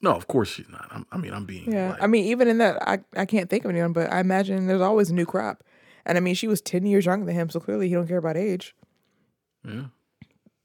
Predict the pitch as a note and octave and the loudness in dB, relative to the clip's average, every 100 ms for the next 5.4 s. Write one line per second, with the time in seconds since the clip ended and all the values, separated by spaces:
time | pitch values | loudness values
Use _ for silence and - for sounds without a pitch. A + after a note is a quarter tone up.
0 | _ _ _ _ - - A3+ B3+ F#3 E3 | _ _ _ _ -18 -2 2 4 4 2
1 | D#3+ E3 D#3+ D3 F3 D#3+ D3+ D#3 - - | 0 -4 -2 0 2 2 0 -2 -6 -12
2 | - - - _ _ _ _ _ _ _ | -8 -8 -10 _ _ _ _ _ _ _
3 | - G2 F#2+ A2 A2 - - A#2+ - D3 | -14 -8 -4 -2 -4 -8 -6 -6 -4 -6
4 | - - - D#3+ - - - - _ - | -6 -8 -8 -8 -8 -10 -10 -16 _ -12
5 | F#3+ F#3 G2+ | -10 -8 -8